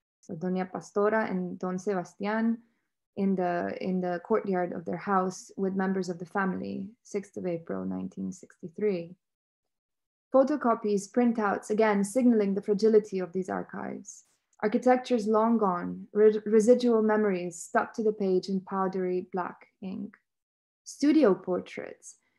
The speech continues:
from a city that has seen much better times.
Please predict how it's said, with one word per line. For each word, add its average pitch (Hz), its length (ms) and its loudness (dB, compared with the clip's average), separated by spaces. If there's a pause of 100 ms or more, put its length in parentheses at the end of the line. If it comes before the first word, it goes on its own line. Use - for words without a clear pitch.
(100)
from 220 160 4
a 214 60 4
city 220 500 0
that 202 160 -2
has 202 240 -2
seen 214 180 0
much - 380 -4
better 185 220 -4
times. 208 720 -12